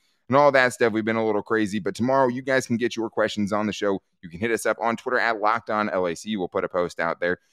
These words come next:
You can hit us up on the YouTube comments if you guys wanna go and subscribe to the Locked On Chargers YouTube channels. We can take some questions from the comments as well, or you guys can call into the voicemail line at three two three, five two four, seven nine two four if you want to, to get your Chargers voicemail played on the show.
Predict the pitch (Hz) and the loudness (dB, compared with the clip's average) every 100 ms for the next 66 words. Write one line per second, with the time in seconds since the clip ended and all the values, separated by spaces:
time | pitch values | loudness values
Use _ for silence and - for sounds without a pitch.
0 | _ 143 165 165 156 151 - 143 143 131 | _ -2 2 2 2 0 0 -2 -2 -6
1 | 143 151 131 135 123 123 110 95 107 104 | -10 -6 -6 -2 -2 -2 -4 -4 -2 -2
2 | 110 107 98 _ 113 113 - 104 - 92 | 0 -2 -2 _ -2 -2 -2 -6 -6 -8
3 | 107 98 95 104 90 90 87 90 92 92 | 0 0 0 -4 -2 -2 -2 -2 -4 -2
4 | 95 90 80 92 92 95 82 92 90 82 | -4 -4 -6 -10 -10 -12 -8 -6 -6 -8
5 | 85 80 98 98 98 92 _ _ _ 147 | -12 -8 -8 -6 -6 -8 _ _ _ -2
6 | 143 131 113 123 123 120 110 113 104 92 | -2 -4 -6 -4 -4 -4 -4 -2 -4 -2
7 | 104 104 _ _ - 160 143 139 123 120 | 2 0 _ _ -2 -2 0 -2 -2 -2
8 | 120 123 117 113 95 104 101 98 95 92 | 0 0 -2 -6 -2 -2 -2 -2 -2 -2
9 | 92 85 123 135 113 98 95 87 _ _ | -2 -4 -6 -6 -8 -4 -6 -6 _ _
10 | 87 90 - 90 85 85 82 _ _ - | -4 -4 -4 -14 -8 -8 -8 _ _ 0
11 | 156 135 123 98 98 101 98 - 95 - | 2 2 0 0 0 2 0 -4 -8 -8
12 | - 90 82 87 85 82 92 85 87 82 | -6 -4 -4 -6 -8 -8 -10 -8 -8 -6
13 | 90 - 85 85 85 85 82 - 87 82 | -8 -4 -2 -2 -8 -6 -8 -6 -8 -8
14 | 82 82 85 82 - 87 | -8 -6 -8 -8 -6 -6